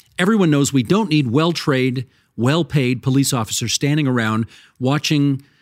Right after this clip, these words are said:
construction cranes doing their thing and essentially otherwise not really doing anything. But this is a long-standing understanding between council and the cops that allows officers to make extra money on the side by being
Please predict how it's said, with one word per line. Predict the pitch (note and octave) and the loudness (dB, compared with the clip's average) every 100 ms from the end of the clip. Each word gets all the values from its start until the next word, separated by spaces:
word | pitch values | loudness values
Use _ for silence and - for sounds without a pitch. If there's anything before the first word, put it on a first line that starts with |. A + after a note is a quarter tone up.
| _ - | _ -2
construction | C#3+ C3+ D#3 C3 D3 | 0 2 0 0 0
cranes | A#2 C3+ B2+ A#2 | 0 0 0 0
doing | C#3 C3+ A#2+ | 0 2 2
their | A#2 | 0
thing | G#2+ E3+ A2 A#2+ | 0 0 0 -2
and | - A#2+ | -2 -2
essentially | A2+ G3+ G3+ D3 B2 B2+ A#2+ | 0 2 0 0 0 -2 -2
otherwise | F3+ D#3+ A2 A2+ C3 - _ _ | 0 0 0 -2 -4 -6 _ _
not | - D3 C#3 | -4 -4 0
really | B2+ | 0
doing | A#2+ C3 A#2 | 2 2 2
anything. | B2+ A#2+ - - - - - - _ | 2 0 -2 -8 -18 -20 -20 -20 _
But | - D3+ | -6 -2
this | F#3 | 0
is | A3 D3 | 0 0
a | |
long-standing | A2 C3+ C4 - E3 B2+ D3+ C#3+ | 0 2 2 2 0 0 -2 0
understanding | C#3 G3+ G#3 - G2 E2 A2 B2 | 2 2 2 -2 -4 -4 -8 -6
between | B2+ - C3 | -4 0 -2
council | - C#3+ E3+ G3+ G3+ | 0 -2 -2 -4 -4
and | C#3+ D3+ | -2 -2
the | |
cops | - G#2+ F2+ - | -2 -4 -4 -6
that | B2 | -6
allows | A#2 A#2 C3+ A3 G#3+ | -4 -2 0 0 0
officers | F3 D#3 D#3+ D#3+ D#3 | 0 -2 -2 -2 -2
to | D3 | -2
make | A#2+ A#2 - | -2 -4 -4
extra | E3+ - G3+ | -4 -2 0
money | D#3 D#3 D3+ | 0 0 0
on | C#3+ | 0
the | C#3+ | -2
side | - G2+ E2+ G#2 - - _ - - | -2 -4 -4 -8 -12 -20 _ -20 -6
by | C#3+ C#3 | -2 2
being | D3+ D3 | 4 2